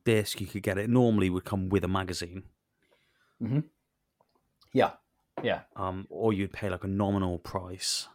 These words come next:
Speaker 1: for the, the physical copy, but it wouldn't, you're not paying for, like, buying the game, as it were.
Speaker 2: Yeah, see, I remember getting
Speaker 1: What
Speaker 2: a
Speaker 1: if you,
Speaker 2: few
Speaker 1: like,
Speaker 2: of
Speaker 1: come
Speaker 2: these.
Speaker 1: free with something, or once, once Windows ninety-five was out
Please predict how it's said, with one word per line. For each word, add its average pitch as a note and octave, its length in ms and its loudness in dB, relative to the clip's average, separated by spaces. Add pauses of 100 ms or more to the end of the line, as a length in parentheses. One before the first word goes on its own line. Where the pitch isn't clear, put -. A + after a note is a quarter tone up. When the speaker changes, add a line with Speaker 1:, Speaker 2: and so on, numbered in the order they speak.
(720)
Speaker 1:
for F2 640 -4 (200)
the, F2 140 -10 (420)
the G2 80 -14
physical F2+ 500 -8
copy, F#2+ 420 -8
but F2 160 -10
it E2+ 100 -8
wouldn't, F2 320 -8
you're F#2 180 -2
not F#2 260 -6
paying F2 400 -4
for, - 120 -6
like, F2 220 -2 (260)
buying F2 300 -2
the E2 80 -4
game, F2 320 2
as G2+ 80 2
it A2+ 100 0
were. C3 240 2 (360)
Speaker 2:
Yeah, F3 100 0
see, F3 140 0
I F3+ 40 6
remember A3 260 4
getting C3+ 200 4
Speaker 1:
What - 100 6
Speaker 2:
a F#3 40 8
Speaker 1:
if F3 60 4
you, F3+ 60 4
Speaker 2:
few B2+ 60 8
Speaker 1:
like, F#2+ 140 4
Speaker 2:
of D#2+ 40 -4
Speaker 1:
come G2+ 120 2
Speaker 2:
these. F2+ 80 -4
Speaker 1:
free G2 360 0
with F#2+ 200 -2
something, F2+ 560 -2
or D#2+ 240 -4 (540)
once, G3+ 300 6
once A#3 340 4 (200)
Windows D#3 360 6
ninety-five A#2+ 600 2
was F2 160 -4
out D#2 180 0